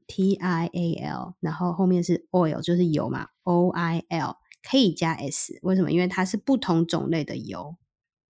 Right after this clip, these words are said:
好，再来的话是第五个，呃，lavender，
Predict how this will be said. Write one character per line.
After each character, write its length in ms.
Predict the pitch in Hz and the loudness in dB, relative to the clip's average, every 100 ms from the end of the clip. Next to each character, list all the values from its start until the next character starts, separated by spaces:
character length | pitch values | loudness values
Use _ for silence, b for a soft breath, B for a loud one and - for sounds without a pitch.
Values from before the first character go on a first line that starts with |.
| _ _ - | _ _ -20
好， 220 | - 185 b b b b b _ | -18 -18 b b b b b _
再 160 | 220 | -2
来 180 | 214 196 | 0 0
的 120 | 190 | 0
话 160 | 202 220 | 0 0
是 380 | - 220 202 185 | 0 0 2 2
第 160 | 185 | 2
五 120 | 262 185 | 2 2
个， 340 | 175 - - _ _ | -2 -6 -14 _ _
呃， 280 | - 160 147 | -8 -6 -4
lavender， 680 | 165 160 180 196 196 170 | -4 -2 2 2 2 -2